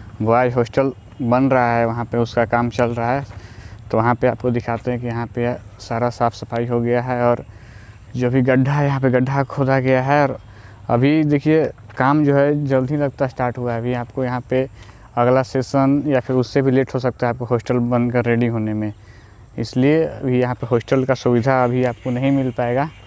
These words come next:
और गर्ल्स हॉस्टल भी है, गर्ल्स हॉस्टल का भी काम चल रहा है उधर। और हॉस्टल का दो बिल्डिंग है, जब हॉस्टल बन जाएगा तो सा-, जितने भी स्टूडेंट हैं जीपी गया का, सब लोग को provide कर दिया जाएगा हॉस्टल,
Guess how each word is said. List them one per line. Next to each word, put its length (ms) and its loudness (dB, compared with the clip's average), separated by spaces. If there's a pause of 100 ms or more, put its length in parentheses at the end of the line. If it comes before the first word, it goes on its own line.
(840)
और 140 4
गर्ल्स 340 0
हॉस्टल 320 2
भी 120 4
है, 140 4
गर्ल्स 320 0
हॉस्टल 320 2
का 100 2
भी 200 2
काम 240 2
चल 180 0
रहा 160 2
है 80 4
उधर। 240 0 (800)
और 200 0 (260)
हॉस्टल 420 0
का 100 4
दो 180 2
बिल्डिंग 340 2
है, 80 0
जब 160 2
हॉस्टल 320 0
बन 220 2
जाएगा 200 0
तो 180 -4 (100)
सा-, 380 -2
जितने 360 2
भी 100 2
स्टूडेंट 400 2
हैं 120 -2
जीपी 260 -2
गया 200 2
का, 100 -4
सब 260 -2
लोग 220 2
को 120 -2
provide 360 -4
कर 160 0
दिया 260 2
जाएगा 200 2
हॉस्टल, 440 0